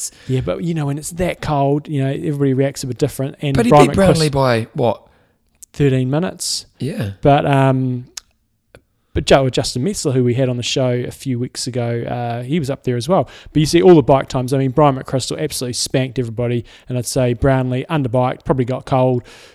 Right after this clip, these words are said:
Speaker 1: didn't really know what he was doing. But then he came back and ran a three fifty-one to win, uh, overall. So
Speaker 2: Now, Brian McChrystal, is that a, is that a standard run for him, a three ten? Was that a bad day?
Speaker 1: Uh,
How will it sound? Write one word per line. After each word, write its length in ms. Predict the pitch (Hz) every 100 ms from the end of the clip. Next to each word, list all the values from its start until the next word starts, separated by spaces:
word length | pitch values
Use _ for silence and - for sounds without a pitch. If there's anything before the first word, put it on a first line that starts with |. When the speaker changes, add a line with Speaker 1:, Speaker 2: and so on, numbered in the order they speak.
| -
Speaker 1:
didn't 160 | 170 143
really 140 | 123
know 100 | 123
what 100 | 120
he 40 |
was 100 | 120
doing. 300 | - 135 131
But 100 | 143
then 100 | 131
he 60 | 123
came 260 | - 135 123
back 280 | 120 120
and 260 | 123 120 117
ran 160 | 123 117
a 40 |
three 220 | - 127
fifty-one 640 | 117 123 - 120 123 120 117
to 140 | 127
win, 460 | 120 127 123 120 123
uh, 440 | 131 127 123 127
overall. 480 | 143 117 123 190 240
So 240 | - -
Speaker 2:
Now, 120 | 185
Brian 180 | 120 226
McChrystal, 420 | 214 - - 151 143
is 80 | 185
that 100 | 175
a, 80 | 135 156
is 100 | 139
that 140 | 165
a 40 | 143
standard 440 | - 151 151 147
run 120 | 156
for 120 | 151
him, 80 | 170
a 40 | 160
three 200 | - 139
ten? 280 | - 156
Was 120 | 156 127
that 100 | 117
a 40 |
bad 160 | 117 113
day? 280 | 110 101 - _ -
Speaker 1:
Uh, 340 | 180 175 175